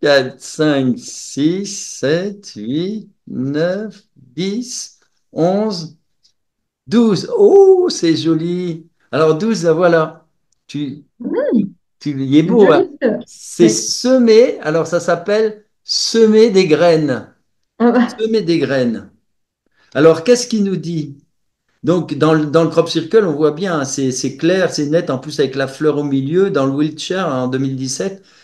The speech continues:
Speaker 1: chacune des graines sur la périphérie est connectée à la source par une ligne directe. Donc, euh, alors, qu'est-ce qu'il nous dit ? Vous êtes incarné sur Terre et lié à la source divine. Et votre mission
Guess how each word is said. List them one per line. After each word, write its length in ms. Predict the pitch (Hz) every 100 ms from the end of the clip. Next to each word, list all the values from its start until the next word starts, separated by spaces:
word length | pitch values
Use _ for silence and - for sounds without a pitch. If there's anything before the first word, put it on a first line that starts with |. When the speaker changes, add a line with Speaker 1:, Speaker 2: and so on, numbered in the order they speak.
| _
Speaker 1:
chacune 480 | - 185 185 202 185
des 120 | 170
graines 560 | 160 165 214 202 160 -
sur 240 | - - 156
la 100 | 160
périphérie 600 | 156 165 160 165 175 202
est 100 | 175
connectée 440 | - 165 165 165 170
à 80 |
la 140 | 139 135
source 600 | - - 214 - - - _ -
par 180 | 151
une 100 | 156
ligne 340 | 160 196 202 175
directe. 720 | 131 185 165 147 - - _ _ _ _
Donc, 280 | 131 131 135
euh, 400 | 113 110 104 101 - - -
alors, 240 | 147 131
qu'est-ce 180 | 247 -
qu'il 160 | 202
nous 120 | 170 139
dit ? 340 | 123 104 - _ _ _ _
Vous 300 | 131 220 185
êtes 480 | 185 - - - _ _ _ _ _ -
incarné 600 | 202 208 214 185 196 208
sur 380 | 202 165 151 -
Terre 560 | 165 170 202 202 - _ _ _ _
et 140 | 151 147
lié 720 | 156 175 208 175 165 220 - _
à 120 | 147
la 140 | 139
source 440 | 139 - 220 - -
divine. 640 | 165 165 127 123 110 101 - _ _ _
Et 100 | 127
votre 340 | 143 220 220
mission 720 | 226 202 185 - 175 165 220